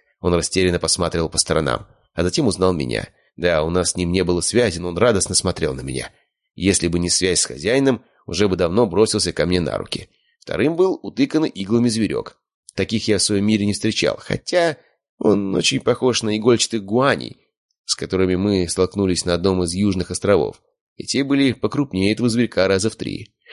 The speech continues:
"Прошу любить и жаловать моего дикобраза Спайка!" — выкрикнул Белоцветов.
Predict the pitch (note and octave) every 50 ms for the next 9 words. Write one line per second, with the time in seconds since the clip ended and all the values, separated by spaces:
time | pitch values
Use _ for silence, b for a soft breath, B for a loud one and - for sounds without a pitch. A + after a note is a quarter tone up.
0 | B B - A2 B2 B2 G#2+ G2+ G#2+ G#2 F2+ F2+ D#2+ - - F2+ A2+ C3+ D3 D#3
1 | D#3 F3 E3 - b b b b _ - G2+ G#2 G2+ F#2 F#2 G#2 G#2+ F#2+ F#2 F2
2 | F#2 E2 E2+ F#2+ A2 A#2 A#2+ B2 - - - F#3+ G3 E3+ A#2+ - - A#1+ - -
3 | - - _ _ - D#2 E2+ F2+ E2+ E2+ D#2 - E2 D#2 D#2 D2+ C#2 B1 A#1+ -
4 | C2 A1 - - A1 - -